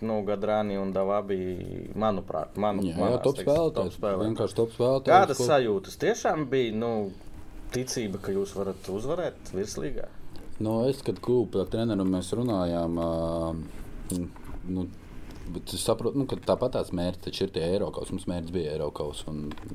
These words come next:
Speaker 2: mēs vēl it kā paši apzinājāmies, ka mums, tas ir mūsu uzdevums,
Speaker 1: Mhm.
Speaker 2: to izdarīt,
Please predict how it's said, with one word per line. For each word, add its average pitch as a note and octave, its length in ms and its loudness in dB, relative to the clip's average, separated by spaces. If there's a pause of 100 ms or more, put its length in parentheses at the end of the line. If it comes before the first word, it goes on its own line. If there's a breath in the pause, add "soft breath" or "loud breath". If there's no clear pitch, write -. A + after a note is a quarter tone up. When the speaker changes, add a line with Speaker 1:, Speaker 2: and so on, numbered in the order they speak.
(140)
Speaker 2:
mēs D#2 240 -8
vēl E2 180 -4 (540 loud breath)
it A2+ 200 2
kā E2+ 220 2 (220)
paši G2+ 280 4
apzinājāmies, F2+ 640 0
ka - 80 -2
mums, G2 420 -2 (320)
tas G2 140 -6
ir G2 60 0
mūsu G#2 300 2
uzdevums, G3 400 2 (160)
Speaker 1:
Mhm. G2+ 260 -4
Speaker 2:
to G2+ 80 2
izdarīt, A#2+ 460 2